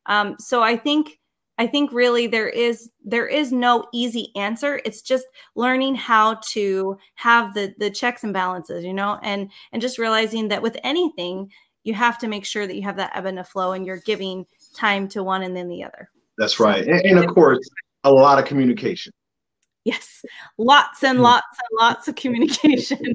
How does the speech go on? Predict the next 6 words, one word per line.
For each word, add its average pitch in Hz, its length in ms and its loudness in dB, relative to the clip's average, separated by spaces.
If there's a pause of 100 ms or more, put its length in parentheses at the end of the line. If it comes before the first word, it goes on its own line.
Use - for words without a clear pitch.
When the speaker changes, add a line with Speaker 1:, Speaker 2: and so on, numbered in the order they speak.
(160)
Speaker 1:
<laughs> - 260 -20
Definitely. 226 380 -4 (220)
<laughs> - 220 -18
Speaker 2:
All 330 380 -4
right. 185 320 4
So 233 460 2